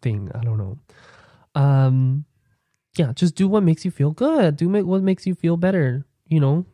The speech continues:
If not getting ready in the morning or doing your bed makes you feel better, then okay, by all means,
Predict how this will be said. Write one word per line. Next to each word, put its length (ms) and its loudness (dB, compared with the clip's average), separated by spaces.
If 240 2
not 240 4
getting 220 4
ready 260 4
in 80 4
the 80 4
morning 460 4
or 120 4
doing 200 4
your 120 4
bed 180 2
makes 200 0
you 80 -6
feel 260 -2
better, 300 0
then 240 2
okay, 300 -4
by 200 2
all 140 6
means, 460 4